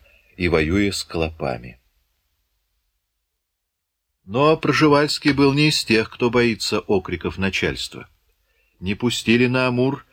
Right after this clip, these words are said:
черт с ними. Да и в самом деле, разве может начальник гарнизона города Кременца разрешить или запретить прапорщику Пржевальскому поход на Белый Нил? И кто вообще берет разрешение на подвиг?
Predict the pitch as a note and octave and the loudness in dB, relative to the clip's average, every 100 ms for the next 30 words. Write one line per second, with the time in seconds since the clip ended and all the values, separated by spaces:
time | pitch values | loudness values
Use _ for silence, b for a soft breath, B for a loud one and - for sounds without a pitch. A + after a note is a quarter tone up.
0 | b b - - G#2 F#2+ F#2+ - A2+ G#2 | b b -4 2 4 2 2 -6 -4 -4
1 | C#2 - - _ _ _ _ _ _ - | -6 -10 -18 _ _ _ _ _ _ -4
2 | D#3+ F3+ - E3+ D3+ B2+ C3+ A2+ D2+ B | 0 0 0 0 0 0 2 2 0 B
3 | B B - C3 C#3 D#3 D#3+ F#3+ C#3+ - | B B -4 -2 2 2 4 2 0 -2
4 | G2+ - A2 F#2+ F#2 E2+ F#2+ F#2+ F2+ G2 | -2 0 0 0 0 2 2 2 2 2
5 | E2+ D2+ F2+ F2+ E2 E2 - E2+ F2+ F2 | 2 2 4 4 2 -2 0 0 0 0
6 | - A#2+ - b b b - G2+ F#2+ G#2+ | 0 0 -2 b b b -2 0 0 0
7 | G2+ C3 B2 G#2 F#2 F2 F#2+ G#2 G2+ A2+ | 0 2 2 2 2 2 0 0 -2 -2
8 | - G#2+ G#2+ G2+ F2+ - - _ E2+ - | -2 0 0 0 -4 -6 -6 _ -6 0
9 | - A2 G2+ - F#2 E2 B B - G2+ | 2 2 0 -6 -4 -4 B B -6 -4
10 | - G2+ E2 F2 E2+ E2 D#2 F#2+ F2 C2+ | 0 0 0 0 0 0 0 0 -2 -4
11 | - _ _ _ _ _ _ _ _ b | -10 _ _ _ _ _ _ _ _ b
12 | G2+ - D#3 E3+ F#3 - E3 A2+ A#2 A2 | -10 -2 2 2 2 2 2 4 4 4
13 | F#2+ G#2+ G#2+ A2 A#2 - G2 E2 E2+ G#2 | 2 0 0 2 0 2 2 2 0 0
14 | - G2+ C2 C2 - | 0 0 0 -6 -16